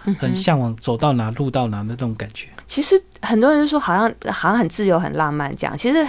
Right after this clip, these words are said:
Speaker 2: 蛮单纯，就是我那个时候就是刚开始到处攀岩的时候，其实我还是有租地方住，
Speaker 1: 嗯。
Speaker 2: 对，那只是说好像每次出去这样子。那每次出去，因为美国地方都是，其实比较荒凉的，不像说台湾就好像又有乡有镇，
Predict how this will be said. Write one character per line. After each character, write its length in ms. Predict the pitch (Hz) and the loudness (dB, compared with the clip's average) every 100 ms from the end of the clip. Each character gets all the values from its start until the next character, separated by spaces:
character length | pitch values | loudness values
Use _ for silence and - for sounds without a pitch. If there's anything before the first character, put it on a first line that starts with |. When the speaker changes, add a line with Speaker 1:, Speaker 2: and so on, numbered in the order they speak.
| 220 | 0
Speaker 2:
蛮 160 | 190 214 | 0 2
单 220 | 233 233 | 4 2
纯， 220 | - 160 | 0 -2
就 60 | 185 | 0
是 100 | 214 | 2
我 140 | 180 | 2
那 140 | 170 247 | 4 4
个 100 | 254 | 2
时 160 | - | 0
候 160 | 180 185 | 0 0
就 100 | 185 | 0
是 180 | 185 175 - - - | -2 -2 -6 -20 -4
刚 160 | - 233 | 0 2
开 160 | 240 | 4
始 60 | 208 | 4
到 180 | 190 196 | 4 4
处 100 | 185 | 2
攀 220 | 175 170 | -2 0
岩 140 | 151 | 0
的 200 | 135 135 | -2 -6
时 200 | 139 - | -8 -6
候， 180 | 143 147 | -4 -2
其 140 | 143 214 | 0 2
实 60 | |
我 60 | 240 | 4
还 120 | 175 | 4
是 100 | 190 | 2
有 80 | 156 | 0
租 420 | - - 147 151 - - - - - - - | 0 -2 -2 -2 -8 -20 -20 -20 -20 -20 -6
地 140 | - 165 | -2 -2
方 280 | 147 135 143 | -2 -6 -8
住， 160 | - 135 | -6 -2
Speaker 1:
嗯。 160 | 127 110 - | -2 -4 -6
Speaker 2:
对， 200 | - - - - | -6 -6 -10 -10
那 100 | - | -6
只 100 | 202 | -4
是 120 | 160 180 | -6 -4
说 160 | 196 | -4
好 100 | 185 | -2
像 80 | 143 | -4
每 120 | 147 | -4
次 140 | 127 160 | -6 -8
出 220 | - 151 | -8 -10
去 200 | - 143 | -8 -8
这 120 | - | -6
样 160 | 131 - | -8 -8
子。 100 | - - - | -14 -16 -4
那 80 | 311 | 0
每 100 | 214 | 2
次 120 | 254 | 2
出 140 | 254 | 0
去， 140 | 240 214 | 0 2
因 100 | 240 | 2
为 60 | |
美 160 | 269 165 | 2 2
国 140 | 170 | 2
地 120 | 190 | 0
方 260 | 214 185 180 - - | 0 -2 -2 -6 -4
都 120 | 233 | -2
是， 120 | 220 | -2
其 240 | - - 202 | -8 -4 -2
实 140 | 214 | -2
比 80 | 202 | 0
较 100 | 165 | -2
荒 380 | - - 156 156 | 0 2 2 0
凉 260 | 147 - - | -4 -8 -14
的， 60 | |
不 120 | - 196 | -6 0
像 180 | 269 | 2
说 120 | 247 233 | 2 2
台 100 | 208 | 4
湾 180 | 185 | 4
就 80 | 208 | 4
好 100 | 202 | 2
像 100 | 165 | 2
又 120 | 196 | 4
有 220 | 214 202 147 | 4 4 2
乡 220 | - 180 | 2 2
有 180 | 180 - | 2 -2
镇， 260 | - 156 | 0 -2